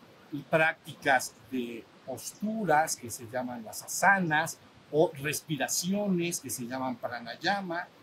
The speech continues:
¿no? Que yo le he llamado yoga de energía, ¿no? Entonces, todas esas prácticas hacen que cuando impacte el fuego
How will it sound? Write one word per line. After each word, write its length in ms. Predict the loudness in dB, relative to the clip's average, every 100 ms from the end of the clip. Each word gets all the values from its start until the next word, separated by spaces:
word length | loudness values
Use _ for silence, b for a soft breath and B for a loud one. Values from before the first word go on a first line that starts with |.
| -6
¿no? 160 | -2 0
Que 80 |
yo 100 | 2
le 80 | 2
he 40 | 4
llamado 420 | 2 2 2 0
yoga 220 | -2 -2
de 60 | -2
energía, 520 | -6 -10 -2 2 2
¿no? 180 | -2 -8 -12 -20 -20 -10
Entonces, 520 | -8 0 0 2 -4 -8 -20 -20 -20 -20 -20 -20 -20 -20 -2
todas 380 | 6 6 6 4
esas 280 | 2 0 -2
prácticas 840 | 2 4 4 0 -4 -2 -2 -4 -8 -20 0
hacen 400 | 4 4 2 0
que 160 | 0 -2
cuando 340 | 0 0 2
impacte 680 | 2 2 4 4 4 0 -2
el 120 | -2
fuego 640 | -2 -4 0 0 0 -4